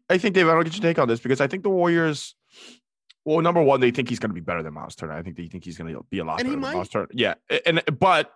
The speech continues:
Speaker 1: but the problem with that, I'm okay with that. Uh, their scouting department, development team, maybe that, maybe they figure something out, though. That's doubtful. The problem is, though, you could have Miles Turner right now. Now, I was for it and against it. I, like, I, I didn't care. Either way, you do it, sure.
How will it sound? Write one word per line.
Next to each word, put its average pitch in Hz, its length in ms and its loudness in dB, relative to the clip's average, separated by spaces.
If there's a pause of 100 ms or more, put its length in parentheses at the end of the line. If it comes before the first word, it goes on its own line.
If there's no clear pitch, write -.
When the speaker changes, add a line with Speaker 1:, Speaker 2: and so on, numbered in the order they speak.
(120)
Speaker 1:
but 147 160 2
the 117 80 0
problem 185 560 0
with 107 140 0
that, 104 140 2
I'm 151 120 2
okay 160 240 0
with 131 180 0
that. 85 240 -4 (220)
Uh, 95 200 -4
their 92 120 -6
scouting 113 260 -2
department, 98 380 -4
development 90 420 -4
team, 90 380 -10 (180)
maybe 101 220 -2
that, 98 160 0
maybe 110 240 2
they 101 140 -2
figure 92 280 -6
something 90 260 -12
out, 78 180 -8
though. 69 100 -10
That's 82 180 -8
doubtful. 76 420 -8 (600)
The 160 80 0
problem 214 440 4
is, 135 160 4
though, 123 440 4 (140)
you 135 160 0
could 165 120 4
have 147 160 2
Miles 151 340 2
Turner 139 300 0
right 110 220 0
now. 110 640 -2 (200)
Now, 143 180 2
I 190 100 4
was 196 180 4
for 147 300 2
it - 80 0
and 104 140 0
against 87 320 -12
it. 85 100 -12
I, 113 60 -4
like, 101 140 -4
I, 123 180 -2 (140)
I 139 80 2
didn't 110 180 -2
care. 95 180 -6
Either 143 160 2
way, 95 200 0
you 95 60 -10
do 160 200 2
it, 160 100 -4
sure. 117 360 0